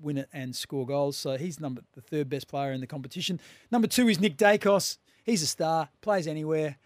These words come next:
Um, I, I just keep waiting for him to trip up. He's just been, from the moment he walked through the door at Collingwood, he's been great. And even in last year's grand final, had some really influential moments on the big stage. And number one is, um, my favourite player, Marcus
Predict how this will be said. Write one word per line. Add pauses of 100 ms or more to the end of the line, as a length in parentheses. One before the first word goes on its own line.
(320)
Um,
I,
I (520)
just
keep
waiting
for
him
to
trip
up.
He's
just
been,
from
the
moment
he
walked
through
the
door
at
Collingwood,
he's
been
great. (460)
And
even
in
last
year's
grand
final,
had
some
really
influential
moments
on
the
big
stage.
And
number
one
is,
um,
my
favourite
player,
Marcus